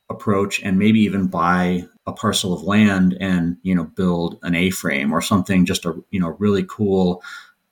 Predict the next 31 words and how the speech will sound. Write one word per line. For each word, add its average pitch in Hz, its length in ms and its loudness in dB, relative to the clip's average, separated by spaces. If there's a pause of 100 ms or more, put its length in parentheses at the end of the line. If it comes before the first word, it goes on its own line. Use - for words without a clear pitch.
experience, 95 880 0 (300)
that, 87 680 -2
um, 80 600 -4 (260)
you 104 100 2
know, 92 100 4
would 87 200 -2 (160)
effectively 92 440 -4
be 82 160 -2
our, 80 160 -4 (160)
our 90 100 0
third 87 360 -4
short-term 85 460 -8
rental. 101 400 -4 (500)
And 107 220 4
while 113 200 4
I 131 60 2
was 113 160 2
in 110 140 6
one 104 140 6
of 98 60 0
the 92 120 -4
areas 107 640 0 (200)
that 95 520 -4 (240)
I 104 80 0
was 95 160 -2
looking 95 280 -2
at 60 100 -10
land, 104 540 2 (320)
there 104 120 2
was 95 360 0
three 127 880 2